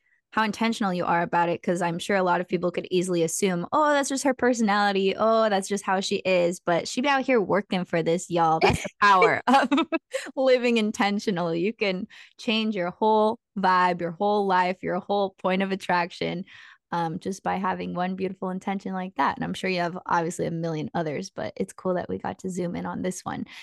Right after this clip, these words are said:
Speaker 1: Tell us a little bit more about your medicine womanhood and how that came to be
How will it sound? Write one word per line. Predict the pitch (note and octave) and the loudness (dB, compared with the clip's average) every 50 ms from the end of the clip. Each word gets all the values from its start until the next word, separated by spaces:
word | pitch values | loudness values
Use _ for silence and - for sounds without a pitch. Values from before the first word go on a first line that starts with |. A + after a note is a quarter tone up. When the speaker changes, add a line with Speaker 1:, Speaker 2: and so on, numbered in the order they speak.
| - _ - | -20 _ -4
Speaker 1:
Tell | - D4+ F4 | 0 0 2
us | A#4 A#4+ - | 2 2 2
a | A#4 | 2
little | A4+ A4+ G4+ | 2 4 2
bit | G4 D4+ A#3 | 2 2 2
more | C4 B3 | 2 2
about | A#3+ A3+ A#3 A#3 - | 4 2 2 2 2
your | G#3+ G#3 | 0 0
medicine | G3+ G3 F#3+ F#3+ F#3 F#3 F#3+ F#3+ - - F#3+ F3+ F3+ F3 E3 | 0 -2 -2 0 0 0 -2 -2 -2 -4 -4 -4 -4 -2 -2
womanhood | E3+ E3+ E3+ E3 D#3+ E3 E3 - D#3+ D3 - - E3 E3 - - | -2 0 -2 -4 -6 -6 -6 -4 -4 -4 -2 -4 -4 -6 -6 -4
and | F#3+ F3+ F3 | -2 -2 -2
how | D#3 - G#3 G3 G3 G3+ G3+ G3 G#3 - - - - _ _ | -2 0 0 2 4 4 2 2 0 -4 -10 -20 -20 _ _
that | F3 E3+ F3+ E3+ F3 - - _ | -4 -2 0 0 0 -2 -4 _
came | - - F#3 E3+ E3+ E3+ | -4 -2 0 0 0 -2
to | - - F#3 | -4 -6 -6
be | - E3+ E3+ E3+ E3 - - F#3+ | -4 -2 -2 -2 -2 -4 -6 -8